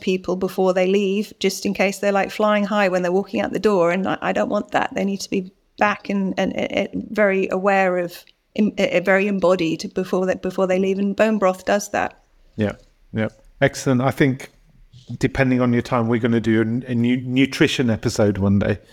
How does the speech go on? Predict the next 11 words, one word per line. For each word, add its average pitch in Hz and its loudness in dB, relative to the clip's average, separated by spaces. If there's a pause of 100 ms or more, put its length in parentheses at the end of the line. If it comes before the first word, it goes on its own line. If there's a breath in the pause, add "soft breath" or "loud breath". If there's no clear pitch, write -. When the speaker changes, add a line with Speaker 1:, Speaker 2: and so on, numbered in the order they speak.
(260 soft breath)
Speaker 1:
All 220 4
right, 202 6
Speaker 2:
um, 208 2
Speaker 1:
then. 208 0 (200)
Speaker 2:
which - -14
would 104 -2
be 104 2
great. 107 0 (880 soft breath)
So 156 4
my 143 4
experience. 113 -2